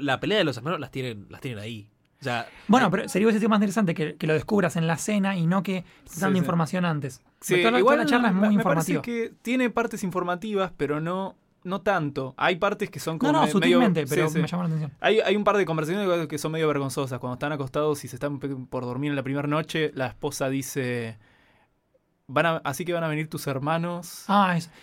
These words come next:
Speaker 2: Ay.
Speaker 3: para el aniversario. ¿No sabías para qué habías venido?".
Speaker 2: Claro, y le dice, "Sí, sí, porque mañana es justo el aniversario. Treinta y cinco
Speaker 3: Claro, claro.
Speaker 2: años, ¿te parece?".
Speaker 3: Ah,
Speaker 2: Eso, dale.
Speaker 3: estaría bueno,
Speaker 2: <laughs>
Speaker 3: sería
Speaker 2: Puta madre.
Speaker 3: gracioso. Yo siempre espero que en, en una película que hacen eso,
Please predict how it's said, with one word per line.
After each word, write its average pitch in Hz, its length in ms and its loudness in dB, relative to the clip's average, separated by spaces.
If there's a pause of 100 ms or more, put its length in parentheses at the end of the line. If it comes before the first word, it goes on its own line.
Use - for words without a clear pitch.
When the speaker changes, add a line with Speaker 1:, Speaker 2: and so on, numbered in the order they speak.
(220)
Speaker 2:
Ay. 277 180 -4 (200)
Speaker 3:
para 139 240 4
el 139 140 0
aniversario. 143 640 0
¿No 151 140 -2
sabías 175 440 2
para 135 200 -4
qué 165 60 0
habías 175 180 2
venido?". 156 380 0
Speaker 2:
Claro, 233 240 4
y 190 100 0
le 202 100 4
dice, 208 240 2
"Sí, 240 220 4
sí, 277 100 4
porque 180 260 2
mañana 196 400 4
es 170 60 0
justo 185 200 0
el 180 40 2
aniversario. 165 560 2
Treinta 165 220 2
y - 60 6
cinco 160 80 6
Speaker 3:
Claro, - 0 - (120)
claro. - 20 6
Speaker 2:
años, 170 200 2
¿te 147 100 -2
parece?". 165 460 -2
Speaker 3:
Ah, 240 200 4
Speaker 2:
Eso, 151 80 -6
dale. 135 340 -4
Speaker 3:
estaría 180 280 4
bueno, 208 160 10
Speaker 2:
<laughs> 196 240 6
Speaker 3:
sería 190 280 6
Speaker 2:
Puta 208 120 8
madre. 190 160 6
Speaker 3:
gracioso. 185 280 2
Yo 208 160 -6
siempre 208 240 -4
espero 196 220 0
que 165 80 -2
en, 156 80 -2
en 151 180 -4
una 170 180 0
película 175 360 0
que 156 60 -4
hacen 160 260 -4
eso, 165 440 -4